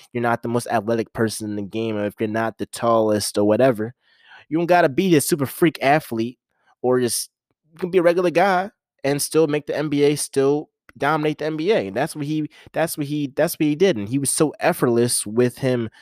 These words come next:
shooting these crazy shots, doing all this crazy stuff. It was, it felt like it was just effortless and, like, anybody could do it.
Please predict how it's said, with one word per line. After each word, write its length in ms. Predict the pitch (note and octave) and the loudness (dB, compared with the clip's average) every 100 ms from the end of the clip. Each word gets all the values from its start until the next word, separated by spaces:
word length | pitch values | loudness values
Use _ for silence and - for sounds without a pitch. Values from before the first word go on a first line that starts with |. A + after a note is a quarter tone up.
| _ - | _ -8
shooting 460 | - - D#3 C#3+ | -4 2 4 4
these 260 | C3+ C#3 A2 | 2 0 -2
crazy 540 | - - C3+ D3+ D3 | -8 0 2 2 0
shots, 680 | - - B2 C#3 G#2+ - - _ - - | -4 -2 0 0 -2 -8 -10 _ -20 -6
doing 160 | D#3 | -2
all 100 | C3 | 4
this 140 | D3 C#3 | 4 2
crazy 220 | D#3+ D3+ | -2 -4
stuff. 280 | - - D#3 | -4 -2 -2
It 100 | C#3+ | 0
was, 280 | D#3+ C3+ - | -2 -2 -2
it 180 | C#3 C3+ | 0 0
felt 100 | F3 | 0
like 140 | D#3 C#3 | 0 2
it 60 | |
was 120 | D3+ | 2
just 140 | C3+ A#2 | 0 -2
effortless 520 | B2+ C3 A#2+ A#2 A2 | -2 -2 0 -2 -2
and, 180 | - A2 | -6 -4
like, 260 | G#2+ G#2 - | -2 -4 -4
anybody 440 | A#2+ B2+ A2 A2 G#2 | -4 -2 0 0 -2
could 160 | - G#2+ | -4 -4
do 140 | G#2+ | -2
it. 100 | F2+ | -4